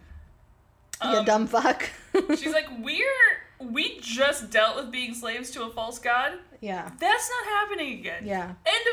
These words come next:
Speaker 2: of story."
Speaker 1: How, how quickly you give up, dude. The minute I close the door, they wanna come inside.
Speaker 2: Of course.
Speaker 1: If I leave it open, they don't care.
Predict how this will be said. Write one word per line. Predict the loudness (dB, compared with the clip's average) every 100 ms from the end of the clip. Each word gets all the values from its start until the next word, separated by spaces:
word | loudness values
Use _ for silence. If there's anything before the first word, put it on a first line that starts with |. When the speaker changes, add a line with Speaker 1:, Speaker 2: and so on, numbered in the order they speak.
| -2
Speaker 2:
of |
story." | -8 -4 0 2 2 -2 -2
Speaker 1:
How, | 2 2 2
how | 0 0
quickly | 0 -6 -6 -8
you | -6 -4
give | -2 0
up, | 0 -2
dude. | -8 -8 -10 _ _ _ _ _ _ _ _ _ _ _ _ _ _ -14
The |
minute | -6 -2 -2 -2 -2
I | -4 -6
close | -6 -6 -4 -6
the | -6
door, | -4 -4
they | -4
wanna | -6 -8 -10
come | -12 -12
inside. | -12 -12 -10 -4
Speaker 2:
Of |
course. | -2 -2 -8 -16 -12
Speaker 1:
If | -6
I | -4 -4
leave | -8 -8 -6
it | -4
open, | -4 -4 -6 -6 -6
they | -6
don't | -6 -6 -10
care. | -12 -12